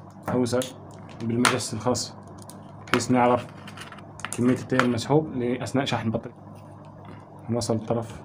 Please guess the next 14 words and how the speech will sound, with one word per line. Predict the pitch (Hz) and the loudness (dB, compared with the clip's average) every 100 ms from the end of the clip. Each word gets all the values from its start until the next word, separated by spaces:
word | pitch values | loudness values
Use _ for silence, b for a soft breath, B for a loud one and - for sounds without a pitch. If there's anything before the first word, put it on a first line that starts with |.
| - | -2
الموجب | 113 117 139 135 - - - - - - - | 0 2 0 -4 -10 -16 -16 -16 -16 -16 -10
لطرف | 110 117 110 | -4 0 0
الباور | 107 110 | 0 -2
سبلاي. | 107 104 117 | -2 -2 -4
التيار | 143 - - - 135 | -4 -6 -14 0 4
المسحوب | 123 - 113 | 4 2 0
حاليًا | 120 127 | 2 6
يعتبر | 131 120 127 127 - B - | 6 6 6 4 0 B -6
خمسمية | - 120 120 123 127 120 - - - - - 127 | 4 4 8 10 10 6 -2 -14 -16 -18 -2 4
ملي | 123 117 | 6 8
أمبير، | 113 160 127 | 12 12 10
يعتبر | 123 107 117 | 6 6 8
نص | 135 - - | 6 6 2
أمبير | 123 120 170 | 6 10 10